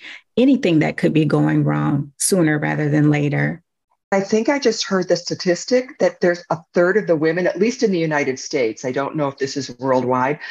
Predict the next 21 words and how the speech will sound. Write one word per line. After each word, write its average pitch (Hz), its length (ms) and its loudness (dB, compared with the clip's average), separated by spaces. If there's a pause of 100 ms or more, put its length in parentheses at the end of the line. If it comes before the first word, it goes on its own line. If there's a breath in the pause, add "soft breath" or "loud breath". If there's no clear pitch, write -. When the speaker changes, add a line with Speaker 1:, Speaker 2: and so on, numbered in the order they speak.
(240 loud breath)
Speaker 2:
a 170 60 0
third 180 420 2
of 190 160 -2
women 160 500 0 (500)
are 151 180 2
late 143 400 2
on 135 140 -4
getting 135 260 -2
their 127 120 -6
mammogram 123 560 -2
due 127 100 -2
to 127 140 0
the 127 100 -2
pandemic. 120 680 -4
And 151 100 2
I'm 147 120 0
assuming 160 520 2
that - 180 -2
might 127 180 -2
translate 131 560 -2
to - 140 -6